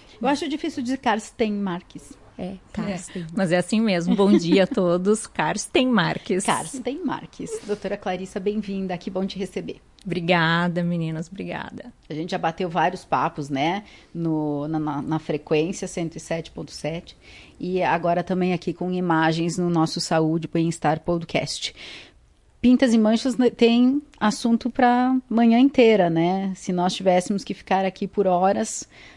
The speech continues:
Speaker 1: poderíamos, porque há, há muito o que falar, né?
Speaker 3: Tem, tem. É sempre uma queixa frequente, né, das pessoas também. Então vai dar pra gente fazer um bom bate-papo hoje.
Speaker 1: Então.
Speaker 2: E vamos começar com algumas pintas que são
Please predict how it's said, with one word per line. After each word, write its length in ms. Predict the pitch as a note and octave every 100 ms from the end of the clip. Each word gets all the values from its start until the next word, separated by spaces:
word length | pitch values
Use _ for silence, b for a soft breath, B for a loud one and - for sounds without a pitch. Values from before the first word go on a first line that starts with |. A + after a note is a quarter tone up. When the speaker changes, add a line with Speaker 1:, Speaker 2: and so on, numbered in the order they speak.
| B _
Speaker 1:
poderíamos, 800 | - A3 A#3 A3+ G3 F3+ E3 D#3+
porque 560 | - E3+ - F#3 F#3+ G3
há, 280 | F#3+ - F3+
há 40 | G#3+
muito 340 | G3+ G#3 A3
o 40 |
que 100 | A3+
falar, 460 | A3+ G#3+ F#3 D#3+ D#3+
né? 220 | D3+ D3 E3+ _
Speaker 3:
Tem, 440 | F#3+ F3 E3+ E3+ F3+
tem. 260 | F3+ D#3+
É 60 | E3
sempre 260 | F3 E3+ F#3+
uma 160 | F#3
queixa 260 | - F3+ F#3
frequente, 680 | - F#3+ - D#3+ D3 - D#3
né, 160 | C#3+
das 160 | D3+ D3
pessoas 540 | E3+ D#3+ - C#3+ D3
também. 380 | - D#3 C#3 -
Então 200 | - D#3+
vai 120 | E3
dar 120 | E3 D#3
pra 160 | F3+
gente 220 | F3 E3
fazer 240 | - D#3+ E3
um 180 | D#3+ D#3+
bom 260 | D#3+ F3
bate-papo 640 | F#3 F3+ - - D3+ - E3
hoje. 440 | D3 D3+ - - - - _
Speaker 1:
Então. 240 | F3+ E3+ F3+
Speaker 2:
E 40 |
vamos 320 | C4 C4+ E4+
começar 480 | - F#4+ G4+ F4 D#4+
com 80 | F#4+
algumas 400 | G4 E4 F4 A3
pintas 440 | G3+ E4 E4 F#4 -
que 220 | E4+ G4+
são 320 | - F#4